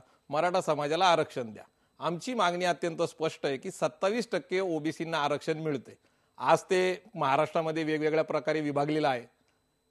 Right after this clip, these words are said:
प्रत्येक स्टेटमध्ये ते वेगवेगळ्या प्रकारे विभागलेले आहे. सत्तावीस टक्के ओबीसींना आरक्षण मिळते.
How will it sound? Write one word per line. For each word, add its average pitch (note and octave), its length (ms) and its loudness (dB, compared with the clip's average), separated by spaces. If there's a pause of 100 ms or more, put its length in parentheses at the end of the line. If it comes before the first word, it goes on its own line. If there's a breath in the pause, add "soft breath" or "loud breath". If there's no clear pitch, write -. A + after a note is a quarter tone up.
(340)
प्रत्येक A3 340 4
स्टेटमध्ये A3+ 480 4
ते A3 460 4
वेगवेगळ्या F3+ 520 2
प्रकारे F3+ 340 0
विभागलेले C#3 500 2
आहे. - 60 -20 (300)
सत्तावीस A#3+ 560 0
टक्के A#3 200 0
ओबीसींना F#3+ 720 2
आरक्षण D#3 360 0
मिळते. C#3 400 -6